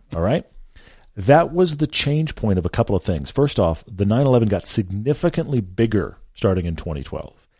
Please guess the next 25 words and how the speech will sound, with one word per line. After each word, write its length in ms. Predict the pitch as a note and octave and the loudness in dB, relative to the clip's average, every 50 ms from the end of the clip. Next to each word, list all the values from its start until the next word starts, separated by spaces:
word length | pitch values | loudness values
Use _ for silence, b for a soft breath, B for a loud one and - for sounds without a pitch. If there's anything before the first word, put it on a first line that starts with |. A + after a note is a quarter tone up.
| _ _ _ _ - | _ _ _ _ 0
and 220 | C3+ C#3 C#3+ C#3 | 2 4 4 4
it 100 | C#3+ - | 2 0
went 200 | A#2 A2 A2 - - | 0 -2 -2 0 -2
electronic 840 | G2+ F#2+ F#2+ G2 G2+ A2 - - - - - F#2+ F2+ F2+ - - - | -2 -2 0 0 0 -2 -4 -8 -8 -6 -4 -4 -4 -4 -6 -10 -10
steering 420 | - - - - A2 G2+ F#2+ F2 D#2+ | -10 -8 -4 -2 -2 -2 -2 -4 -6
assist. 480 | D2+ - - - - - - - - - - - _ _ _ _ _ _ _ _ _ _ _ _ _ _ _ _ - _ | -6 -6 -8 -8 -10 -12 -14 -14 -16 -20 -20 -20 _ _ _ _ _ _ _ _ _ _ _ _ _ _ _ _ -18 _
Now 60 | F#2+ F#2+ | -4 -2
let 80 | F#2+ | 0
me 100 | G#2 A2+ | 0 0
jump 360 | G2 F2 - - A2 G2+ - | -2 -2 0 2 2 2 0
somewhere 340 | - - G#2 F#2 F#2 G2 A2 | -2 -4 -2 -2 -2 -2 0
else. 340 | D#3 C#3+ D2 C2 - - - b b b b b b | 0 0 0 -2 -6 -10 -12 b b b b b b
Your 160 | A2 G#2+ G2+ | 2 2 2
B 240 | E2+ D#2+ F2+ B2+ D3+ | 2 0 0 0 0
M 140 | E3 D#3+ D#3 | 2 0 2
W, 340 | F3 F3+ C#3 G2+ C#2 G1+ - - - - - - _ _ _ | 2 2 2 0 -4 -4 -8 -14 -20 -20 -20 -20 _ _ _
your 160 | G2 F2+ E2+ | -10 -10 -10
twenty 420 | - - - - G#2+ A2+ - D#3 | -10 -10 -4 -4 -2 0 -2 -2
twelve 380 | D3 - - C3 B2+ B2 A2+ G2 | -4 0 0 2 2 2 0 0
B 140 | A2 G#2 G#2+ | 2 2 2
M 120 | G2+ G2+ | 2 2
W, 380 | G2+ G#2 F#2+ E2+ D2+ C#2+ - - - | 0 0 0 0 -4 -8 -10 -12 -14
I'm 240 | - - C#2+ C#2+ - _ | -14 -14 -14 -14 -16 _
pretty 340 | - - - C#3+ D#3+ F#3+ E3+ | -12 -6 -4 -2 -2 -2 -2
sure, 520 | - - - C3 F#2 B1+ A1 - - - | -2 -2 -2 -2 -2 -2 -4 -8 -12 -18